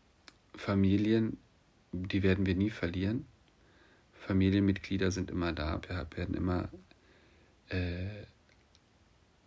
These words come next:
Eltern haben und wenn wir Kinder haben, dann werden das immer unsere Kinder auch sein. Ähm,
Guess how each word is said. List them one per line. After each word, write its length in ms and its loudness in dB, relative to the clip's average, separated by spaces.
Eltern 440 2
haben 520 -2
und 180 -6
wenn 200 -4
wir 280 -4
Kinder 360 0
haben, 220 0
dann 280 -2
werden 200 0
das 140 -2
immer 280 0
unsere 240 -4
Kinder 400 0
auch 100 -6
sein. 400 -4
Ähm, 680 4